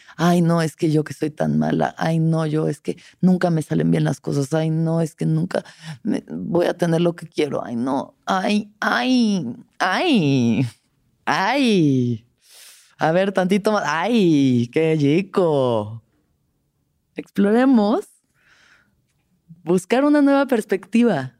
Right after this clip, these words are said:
sobre nuestro sufrimiento y realmente contactar con el placer que nos provoca. Parece una buena oportunidad, ¿saben? Si ya vamos a estar sufriendo, porque pues de pronto ya vamos a estar sufriendo o ya estamos sufriendo,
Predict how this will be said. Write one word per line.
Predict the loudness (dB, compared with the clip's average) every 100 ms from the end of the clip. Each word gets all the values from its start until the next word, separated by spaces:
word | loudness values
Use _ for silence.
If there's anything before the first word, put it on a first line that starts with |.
| _
sobre | -2 0 2
nuestro | 0 -2 -6
sufrimiento | -6 -2 2 4 2 0 -2 -6 _ _ -6
y | -2
realmente | 0 2 4 4 2 0 -2 -2
contactar | -2 0 -4 -2 -2 -2 -2
con | 0
el | 0
placer | 0 -2 -2 -6 -4
que | 0
nos | -2 -2
provoca. | -4 0 0 -2 -6 -14 _ _ _ _ _ _ _ _ _ _ _ _ _ _ _ _ _ _ -6
Parece | 0 0 0
una | 0 0
buena | 0 0 0 0 0 0 -2 -4 -8 _ -8
oportunidad, | -2 -2 0 2 2 4 2 0 -8 _ _ _
¿saben? | -4 -2 -2 -4 _ _ -20 _ _
Si | -2 2 2
ya | 2
vamos | 0 0 -2
a |
estar | -2 -2
sufriendo, | -2 -2 0 0 0 0
porque | -2 -4
pues | -6 -4
de | 0
pronto | 0 2
ya | 2 2
vamos | 0 -2
a | -2
estar | -4 -4
sufriendo | -4 -2 0
o | 2
ya | 2 0
estamos | 0 -2 -2
sufriendo, | -4 -2 0 2 0 -2